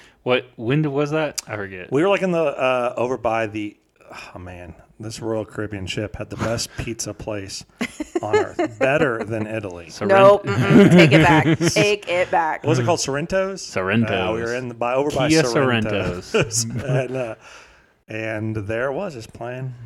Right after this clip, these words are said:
Speaker 2: right there.
Speaker 1: Wait, so it was on the cruise ship, though, right?
Speaker 2: Yeah.
Speaker 1: But it wasn't in, like, we weren't off the boat and listening to it.
Speaker 2: No, we were in, but we were still,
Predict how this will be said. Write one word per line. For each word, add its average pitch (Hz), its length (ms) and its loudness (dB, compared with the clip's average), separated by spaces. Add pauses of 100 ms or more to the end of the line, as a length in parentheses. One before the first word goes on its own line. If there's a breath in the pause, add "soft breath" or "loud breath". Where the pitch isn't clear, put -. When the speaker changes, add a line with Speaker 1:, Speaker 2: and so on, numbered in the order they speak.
Speaker 2:
right 117 180 -16
there. 127 100 -4
Speaker 1:
Wait, 123 140 2
so 135 120 4
it 135 40 6
was 131 100 2
on 143 120 0
the 110 80 -4
cruise - 260 -2
ship, - 220 -14
though, 82 280 -10
right? 107 260 -8
Speaker 2:
Yeah. 170 240 -6 (420)
Speaker 1:
But 110 100 -6
it 104 60 -4
wasn't 98 280 -6
in, 87 240 -8 (480)
like, 101 120 -10
we 113 120 -2
weren't 120 220 2
off 107 240 0
the 113 60 -4
boat 98 340 -4
and 90 160 -12
listening 87 320 -14
to 85 220 -14
it. - 100 -20 (220)
Speaker 2:
No, 165 260 0
we 139 160 -4
were 127 180 -4
in, 104 320 -8
but 175 100 -8
we 180 80 -8
were 120 60 -8
still, 147 280 -10